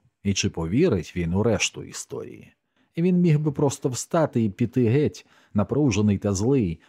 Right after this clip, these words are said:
упевнений, що я увесь цей час грався з ним у якусь брудну гру і насміхався над його горем. Можливо. Гадді, Аркі та Філ підтримали б мене. Та й Ширлі, якщо на те пішло.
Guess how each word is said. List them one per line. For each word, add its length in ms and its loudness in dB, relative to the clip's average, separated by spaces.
упевнений, 560 2
що 220 -2
я 140 0
увесь 380 2
цей 220 -2
час 460 -4
грався 560 0
з 80 -2
ним 220 2
у 80 4
якусь 320 0
брудну 500 -2
гру 360 2
і 80 2
насміхався 760 -2
над 180 -2
його 300 0
горем. 460 0
Можливо. 600 -4
Гадді, 640 -2
Аркі 500 -4
та 200 -8
Філ 440 -2
підтримали 680 -2
б 120 -12
мене. 320 -8
Та 120 -8
й 60 -4
Ширлі, 540 -2
якщо 500 -4
на 120 -6
те 140 -12
пішло. 500 -16